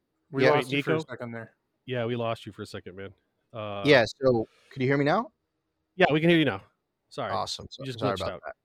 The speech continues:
Speaker 3: Go
Speaker 2: Yeah,
Speaker 3: ahead.
Speaker 2: so
Speaker 3: Just go
Speaker 2: it's,
Speaker 3: ahead. Pick it up
Speaker 2: it's,
Speaker 3: from somewhere. It's fine.
Speaker 2: it's,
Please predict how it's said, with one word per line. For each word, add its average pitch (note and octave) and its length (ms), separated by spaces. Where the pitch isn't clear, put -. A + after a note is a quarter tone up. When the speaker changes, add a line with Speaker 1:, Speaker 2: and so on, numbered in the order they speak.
Speaker 3:
Go G3 80
Speaker 2:
Yeah, F3+ 60
Speaker 3:
ahead. B2 100
Speaker 2:
so C3+ 140
Speaker 3:
Just B2+ 140
go D3+ 60
Speaker 2:
it's, C3+ 60
Speaker 3:
ahead. A2 160
Pick - 160
it - 60
up - 60
Speaker 2:
it's, C3 100
Speaker 3:
from G#2 100
somewhere. G2+ 320
It's A#2 140
fine. B2+ 120
Speaker 2:
it's, C3+ 180